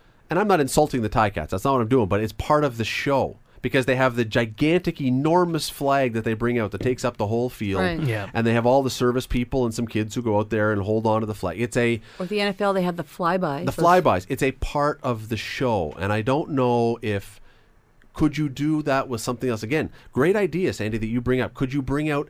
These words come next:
Speaker 1: a Ticat flag that would be the size of the whole field and everybody does an Oskee Wee Wee and you have the flyover or something?
Speaker 2: Mm-hmm.
Speaker 1: Would that be different?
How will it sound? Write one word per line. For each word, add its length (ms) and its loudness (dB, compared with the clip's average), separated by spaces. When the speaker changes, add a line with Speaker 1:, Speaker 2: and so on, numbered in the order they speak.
Speaker 1:
a 240 -4
Ticat 720 -2
flag 460 0
that 100 0
would 120 -4
be 100 0
the 100 -4
size 340 0
of 60 -4
the 80 0
whole 220 0
field 440 -2
and 140 4
everybody 380 4
does 200 2
an 80 0
Oskee 360 2
Wee 160 2
Wee 180 -2
and 100 -6
you 60 -4
have 140 0
the 80 -4
flyover 560 0
or 60 -2
something? 420 -2
Speaker 2:
Mm-hmm. 320 -4
Speaker 1:
Would 120 4
that 180 0
be 140 -4
different? 480 -4